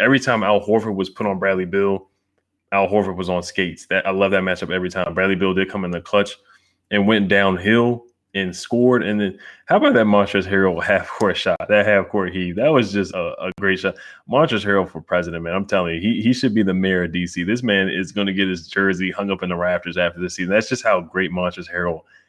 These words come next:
has been so far this year. I mean, he's just been an unsung hero. He really is the heart and soul of this team. He really is the heart and soul of this team. But there were some good things and bad things from this game.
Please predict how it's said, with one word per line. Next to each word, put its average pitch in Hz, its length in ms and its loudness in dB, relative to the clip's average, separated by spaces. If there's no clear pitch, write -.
has 95 240 0
been 95 260 0
so 87 220 -4
far 90 260 2
this 85 180 -6
year. 85 160 -4
I 90 40 0
mean, 92 180 -2
he's 113 160 2
just 117 140 2
been 104 120 2
an 87 80 0
unsung 92 360 -2
hero. 98 260 -2
He 120 80 2
really 107 420 4
is 98 160 2
the 87 80 -2
heart 92 280 0
and 85 100 -14
soul 85 300 -4
of 80 100 -8
this 85 160 -12
team. 73 300 -18
He 101 160 2
really 95 240 4
is 90 60 0
the 90 80 0
heart 90 100 2
and 82 80 -8
soul 87 160 -4
of 87 60 -8
this 85 100 -14
team. 87 180 -8
But 110 280 4
there 127 160 6
were 156 80 6
some 117 180 2
good 123 180 2
things 131 420 2
and 107 180 -2
bad 107 320 4
things 101 240 -2
from 98 140 -6
this 95 180 -6
game. 85 300 -6